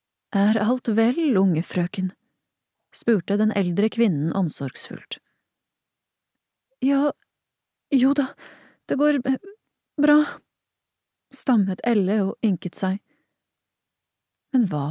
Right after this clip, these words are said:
har foregått her?» Elle unnlot å svare.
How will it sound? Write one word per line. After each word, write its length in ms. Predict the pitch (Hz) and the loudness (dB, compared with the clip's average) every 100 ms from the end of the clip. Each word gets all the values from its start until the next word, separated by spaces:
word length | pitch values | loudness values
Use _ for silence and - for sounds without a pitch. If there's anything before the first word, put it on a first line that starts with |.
| 175 | -2
har 160 | 202 | -2
foregått 640 | - 214 233 180 151 220 - | -2 0 2 2 -2 -2 2
her?» 240 | 240 339 _ _ _ _ _ _ _ _ _ _ _ _ _ _ _ _ - | 2 2 _ _ _ _ _ _ _ _ _ _ _ _ _ _ _ _ -4
Elle 380 | 175 147 147 - | -2 0 -2 -4
unnlot 540 | 175 160 165 180 - - | -2 -2 0 -2 -6 -8
å 80 | |
svare. 340 | - 180 165 | -4 -4 -4